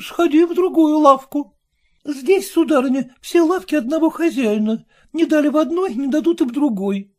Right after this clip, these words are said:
Тут в Парголове, ежели жить, то нужно все припасы в лавке забирать, а то они мстят. Поминал и о масле, зачем у чухонца брали, говорил и о картофеле. Мы, говорит, только молоко и творог со сметаной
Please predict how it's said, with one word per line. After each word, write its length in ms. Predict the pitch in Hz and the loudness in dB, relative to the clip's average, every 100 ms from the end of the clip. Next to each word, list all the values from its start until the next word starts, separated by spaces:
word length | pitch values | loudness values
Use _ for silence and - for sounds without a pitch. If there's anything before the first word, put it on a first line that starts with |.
| _ _ | _ _
Тут 200 | - - | 0 0
в 140 | - - | -2 -6
Парголове, 680 | 381 349 302 277 262 208 175 | -4 -2 -2 -2 -4 -6 -6
ежели 400 | 285 285 233 294 | -2 0 0 -2
жить, 360 | 240 214 - _ _ - | -2 -4 -6 _ _ 0
то 200 | 311 285 | 0 2
нужно 580 | 339 359 269 294 320 254 | -2 -4 -2 -6 -6 -10
все 300 | - 311 - | 0 2 2
припасы 600 | 240 294 370 - 269 262 | -2 -2 -4 -4 -8 -6
в 60 | |
лавке 400 | 269 220 156 208 | 0 0 0 -8
забирать, 480 | 180 190 202 202 - _ _ | -8 -4 -2 -2 -6 _ _
а 100 | - | -4
то 180 | 277 311 | -2 0
они 180 | 339 359 | -2 -4
мстят. 560 | 320 - 262 240 240 _ _ _ _ _ _ - 240 | -8 -8 -4 -4 -6 _ _ _ _ _ _ -14 -4
Поминал 540 | 311 311 330 370 330 | -2 0 -2 0 0
и 100 | 320 | 0
о 140 | 330 349 | 0 0
масле, 540 | 254 226 - 233 233 _ _ | 0 -2 -4 -8 -8 _ _
зачем 400 | 262 339 - 302 | -4 -4 -2 -4
у 80 | 269 | -4
чухонца 480 | - 302 214 202 208 | -4 -4 -4 -6 -6
брали, 460 | 202 202 202 208 _ _ _ | -4 -2 -4 -8 _ _ _
говорил 400 | 233 254 277 330 | -4 -2 2 2
и 40 | 370 | 0
о 60 | |
картофеле. 760 | 359 349 - 262 254 240 262 254 _ _ _ | 0 -4 -2 -6 -4 -4 -6 -10 _ _ _
Мы, 160 | - 330 | -6 -4
говорит, 340 | 269 311 311 _ _ - 214 | 0 0 0 _ _ -12 0
только 480 | 311 262 311 - - | 0 2 -2 -2 -4
молоко 500 | 285 294 302 349 330 | 0 0 2 2 2
и 100 | 285 | 0
творог 440 | - 339 294 175 | 0 0 2 -2
со 100 | - | -6
сметаной 600 | - 262 220 196 180 185 | -6 -4 -2 -2 -2 -6